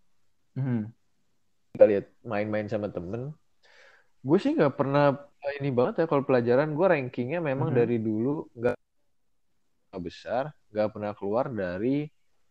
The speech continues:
Speaker 2: lima belas besar. Jadi kayak selalu
Speaker 1: Mhm.
Speaker 2: dari, intinya belasan lah ya, sepuluh, sebelas,
Speaker 1: Oke.
Speaker 2: dua belas, tiga belas. Iya. Gue di,
Speaker 1: Di perpotongan
Speaker 2: terus.
Speaker 1: semua
Speaker 2: Cuman
Speaker 1: lah ya.
Speaker 2: kalau untuk masalah pelajaran
Speaker 1: Yes,
Speaker 2: yang
Speaker 1: yes,
Speaker 2: bisa gue
Speaker 1: yes.
Speaker 2: ingat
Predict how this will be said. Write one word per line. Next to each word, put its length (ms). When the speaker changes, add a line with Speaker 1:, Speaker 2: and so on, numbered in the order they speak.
Speaker 2:
lima 240
belas 320
besar. 480
Jadi 320
kayak 240
selalu 320
Speaker 1:
Mhm. 80
Speaker 2:
dari, 280
intinya 240
belasan 480
lah 240
ya, 160
sepuluh, 480
sebelas, 400
Speaker 1:
Oke. 80
Speaker 2:
dua 80
belas, 240
tiga 240
belas. 160
Iya. 240
Gue 180
di, 100
Speaker 1:
Di 120
perpotongan 560
Speaker 2:
terus. 220
Speaker 1:
semua 160
Speaker 2:
Cuman 140
Speaker 1:
lah 100
ya. 60
Speaker 2:
kalau 120
untuk 160
masalah 220
pelajaran 380
Speaker 1:
Yes, 60
Speaker 2:
yang 100
Speaker 1:
yes, 60
Speaker 2:
bisa 160
gue 120
Speaker 1:
yes. 60
Speaker 2:
ingat 140